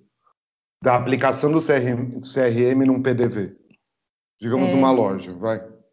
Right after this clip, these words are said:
Speaker 2: Numa loja, eu acho que é entender o perfil do seu cliente, é, pen-, olhar a frequência que esse cliente compra,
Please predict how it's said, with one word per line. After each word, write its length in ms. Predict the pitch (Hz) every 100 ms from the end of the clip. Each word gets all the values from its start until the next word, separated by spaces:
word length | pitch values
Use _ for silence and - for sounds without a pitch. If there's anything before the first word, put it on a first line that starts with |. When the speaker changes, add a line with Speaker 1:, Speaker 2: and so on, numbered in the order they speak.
| _
Speaker 2:
Numa 240 | 202 220 262
loja, 460 | 214 185 180 170 196
eu 140 | 190
acho 260 | 185 185 -
que 100 | 180
é 100 | 175
entender 380 | 180 190 185
o 60 | 220
perfil 320 | 262 247 233
do 100 | 208
seu 200 | 196 202
cliente, 720 | 190 196 165 156 175 - 202 202 _ _ _ _ -
é, 640 | 170 165 165 165 160 156 - _ _ _ _ _ _
pen-, 260 | 220 208 196
olhar 400 | 208 208 214 269
a 40 |
frequência 680 | 269 233 - 247 277 302 214
que 100 | 214
esse 160 | 190 -
cliente 320 | 196 185 -
compra, 680 | - 170 180 185 196 196